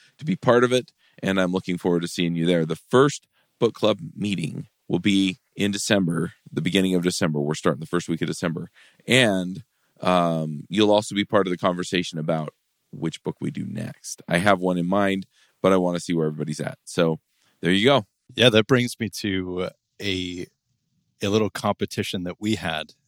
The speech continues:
Speaker 2: at a previous company that I was at. You'll probably like this story. Um, the, the challenge that was given from the, uh, the head of, of engineering to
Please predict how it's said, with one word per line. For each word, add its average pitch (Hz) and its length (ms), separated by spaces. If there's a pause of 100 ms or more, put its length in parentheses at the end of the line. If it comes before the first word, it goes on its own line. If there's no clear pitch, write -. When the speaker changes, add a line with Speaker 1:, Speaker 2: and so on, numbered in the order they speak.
Speaker 2:
at 90 160
a 80 200
previous 87 380
company - 380
that 80 140
I 85 40
was 80 200
at. 82 240 (760)
You'll 95 180
probably 101 420
like 101 260
this - 140
story. 85 440 (260)
Um, 87 480 (1800)
the, - 140 (720)
the 107 120
challenge 117 560
that - 140
was 107 120
given 95 300
from 85 540 (520)
the, 92 220
uh, 50 300 (640)
the - 80
head 92 340
of, 82 160 (720)
of 90 120
engineering 85 720
to 85 400